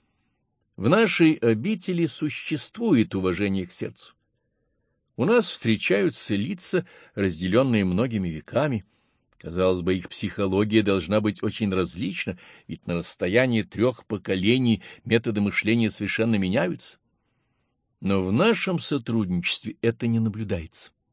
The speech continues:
Одной из главных причин будет расширенное сознание, но и этого одного еще мало —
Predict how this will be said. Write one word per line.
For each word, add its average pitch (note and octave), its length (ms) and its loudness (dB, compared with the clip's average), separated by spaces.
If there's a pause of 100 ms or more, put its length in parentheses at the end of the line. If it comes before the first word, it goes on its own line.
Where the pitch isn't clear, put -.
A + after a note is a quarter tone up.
(640)
Одной G2+ 320 2
из G#2+ 120 0
главных A2+ 600 4
причин G2+ 640 -2
будет F#2 320 -2
расширенное G2+ 720 0
сознание, F#2 680 0 (240)
но G#2 300 2 (100)
и G#2+ 220 0 (100)
этого G#2 400 2
одного G#2 320 2
еще A#2+ 380 -2
мало — D3 340 0